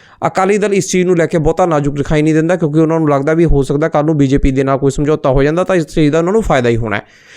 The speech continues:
ਇਹਦੇ ਵਿੱਚ ਹੀ ਜੇ ਦੇਖਿਆ ਜਾਵੇ ਤਾਂ ਇਸ ਟਾਈਮ ਬੀਜੇਪੀ ਜਿੱਥੇ ਨੈਬ ਸੈਣੀ ਦੇ ਜ਼ਰੀਏ ਐਕਸਪੈਂਡ ਹੋ ਰਹੀ ਹੈ,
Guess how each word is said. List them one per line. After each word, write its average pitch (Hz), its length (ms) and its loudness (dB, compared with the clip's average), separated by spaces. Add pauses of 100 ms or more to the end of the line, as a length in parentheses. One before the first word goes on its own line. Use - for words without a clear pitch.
(500)
ਇਹਦੇ 196 200 0
ਵਿੱਚ 240 220 -2
ਹੀ 202 100 0
ਜੇ 180 80 0
ਦੇਖਿਆ 165 280 0
ਜਾਵੇ 160 240 0
ਤਾਂ 185 320 -2 (140)
ਇਸ 156 140 0
ਟਾਈਮ 175 240 0
ਬੀਜੇਪੀ 170 640 0 (200)
ਜਿੱਥੇ 139 260 0
ਨੈਬ 139 180 0
ਸੈਣੀ 147 240 0
ਦੇ 160 120 2
ਜ਼ਰੀਏ 165 380 2 (320)
ਐਕਸਪੈਂਡ 160 340 -2
ਹੋ 160 120 4
ਰਹੀ 175 180 2
ਹੈ, 185 100 -4